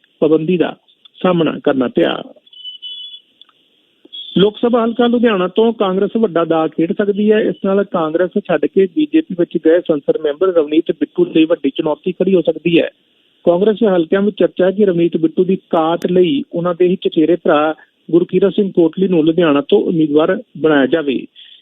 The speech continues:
ਦਰਅਸਲ, ਲੋਕ ਸਭਾ ਹਲਕਾ ਲੁਧਿਆਣਾ ਤੋਂ ਹੁਣ ਕਾਂਗਰਸੀ ਉਮੀਦਵਾਰ ਲਈ ਨਵੀਂ ਚਰਚਾ ਸ਼ੁਰੂ ਹੋ ਗਈ ਹੈ। ਮੀਡੀਆ ਵਿੱਚ ਚਰਚਾ ਇਹ ਹੈ ਕਿ ਇਸ ਵਾਰ ਕਾਂਗਰਸ ਛੱਡ ਕੇ ਭਾਜਪਾ ਵਿੱਚ ਗਏ ਰਮੀਤ ਬਿੱਟੂ ਦੇ ਮੁਕਾਬਲੇ ਕਾਂਗਰਸ ਉਹਨਾਂ ਦੇ ਹੀ ਚਾਚੇ ਦੇ ਲੜਕੇ, ਸਾਬਕਾ ਕੈਬਨਿਟ ਮੰਤਰੀ ਗੁਰਕੀਰਤ ਸਿੰਘ ਕੋਟਲੀ ਦਾ ਨਾਮ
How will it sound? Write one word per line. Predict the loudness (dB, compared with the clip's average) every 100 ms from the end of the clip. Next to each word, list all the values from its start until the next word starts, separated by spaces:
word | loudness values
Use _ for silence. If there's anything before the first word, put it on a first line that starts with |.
| _ _
ਦਰਅਸਲ, | -4 0 0
ਲੋਕ | 2 0
ਸਭਾ | 0 0 0
ਹਲਕਾ | 0 0
ਲੁਧਿਆਣਾ | 2 0 0
ਤੋਂ | 0 2
ਹੁਣ | 2 0
ਕਾਂਗਰਸੀ | 0 0 0 -2
ਉਮੀਦਵਾਰ | -2 0 0 0
ਲਈ | 0
ਨਵੀਂ | -2 -4
ਚਰਚਾ | -4 -2 -2
ਸ਼ੁਰੂ | -2 -2 -2
ਹੋ |
ਗਈ | 0 2 2
ਹੈ। | 0
ਮੀਡੀਆ | 0 2 2
ਵਿੱਚ | 2 -2
ਚਰਚਾ | -4 0
ਇਹ | 2 2
ਹੈ | 0
ਕਿ | -2
ਇਸ | -2 0
ਵਾਰ | 0 0
ਕਾਂਗਰਸ | -2 -2 -4
ਛੱਡ | -2 -4 -2
ਕੇ | 0 0
ਭਾਜਪਾ | 0 -2 -2 -6
ਵਿੱਚ | -6 0
ਗਏ | 2 2
ਰਮੀਤ | 0 -2 -4
ਬਿੱਟੂ | -6 -2 -2
ਦੇ |
ਮੁਕਾਬਲੇ | -2 -2 -2 2 2 2 0 -16 _ -4
ਕਾਂਗਰਸ | -2 0 -2 -2
ਉਹਨਾਂ | 0 2
ਦੇ | 2
ਹੀ | 2
ਚਾਚੇ | 0 -2 -2
ਦੇ | 0
ਲੜਕੇ, | -2 0 -2
ਸਾਬਕਾ | 0 0 -2 -2 -2
ਕੈਬਨਿਟ | -2 -2 -2
ਮੰਤਰੀ | -2 0 0 0
ਗੁਰਕੀਰਤ | 0 -2 0 0 2
ਸਿੰਘ | -2
ਕੋਟਲੀ | 0 0 0 0
ਦਾ | 0
ਨਾਮ | -2